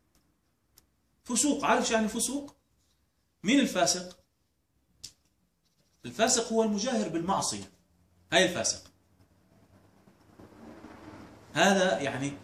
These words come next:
لا تؤخذ شهادته الفاسق، لا يؤم الناس الفاسق، لا يزوج إذا، إذا، إذا، إذا جاء إلى ابنتك أو أختك، هذا الفاسق. تصور أنت تتهم بالفسوق فقط من إنك سبيت مسلم.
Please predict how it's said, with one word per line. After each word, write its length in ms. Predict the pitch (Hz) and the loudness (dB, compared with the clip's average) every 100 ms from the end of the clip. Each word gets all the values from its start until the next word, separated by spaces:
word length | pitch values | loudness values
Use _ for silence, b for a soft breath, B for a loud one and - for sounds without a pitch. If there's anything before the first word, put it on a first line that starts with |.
| - | -4
لا 120 | 151 190 | 2 4
تؤخذ 500 | 226 - 185 190 - - - - | 2 0 0 0 -2 -14 -18 -6
شهادته 560 | 151 156 180 135 - - _ _ _ - | 0 4 6 4 -2 -14 _ _ _ -14
الفاسق، 440 | 104 139 - - _ _ _ _ _ _ _ _ _ _ _ _ _ _ _ | -4 -2 -2 -8 _ _ _ _ _ _ _ _ _ _ _ _ _ _ _
لا 160 | 139 170 | 2 4
يؤم 240 | 196 180 | 4 2
الناس 540 | 170 175 151 - - - _ - | 0 0 0 -2 -10 -16 _ -14
الفاسق، 540 | 110 139 - 98 - _ _ _ _ _ _ _ - _ _ _ _ _ _ | -6 -4 -2 -6 -14 _ _ _ _ _ _ _ -20 _ _ _ _ _ _
لا 240 | - 156 226 | -4 4 4
يزوج 440 | 262 294 311 233 | 6 8 10 8
إذا، 240 | 170 156 165 | 4 2 2
إذا، 220 | 196 185 | 2 0
إذا، 340 | 170 160 151 | -2 0 -2
إذا 220 | 175 165 165 | -2 0 2
جاء 340 | 208 175 143 | 6 6 4
إلى 80 | 156 | 0
ابنتك 380 | 143 185 160 143 | 0 -2 -2 0
أو 200 | 139 127 | 0 0
أختك، 260 | - 117 - - - - - - - - - | -6 -10 -12 -18 -18 -20 -20 -20 -20 -16 -4
هذا 180 | 151 - | 0 2
الفاسق. 520 | - 208 - - - - - - - - - - - - - | 2 2 0 -4 -14 -20 -20 -20 -20 -18 -18 -18 -20 -14 2
تصور 320 | 220 262 233 | 6 8 6
أنت 160 | 214 190 | 4 0
تتهم 440 | 175 - 247 220 | 0 4 6 6
بالفسوق 560 | 185 - 165 254 285 - | 4 0 -2 0 0 2
فقط 560 | 254 262 269 - 107 | 2 4 2 0 -6
من 220 | 156 180 185 | -8 -8 -4
إنك 280 | 202 202 | -4 -4
سبيت 500 | 196 151 123 165 160 | -4 -4 -4 -6 -6
مسلم. 340 | 139 - 117 | -8 -8 -10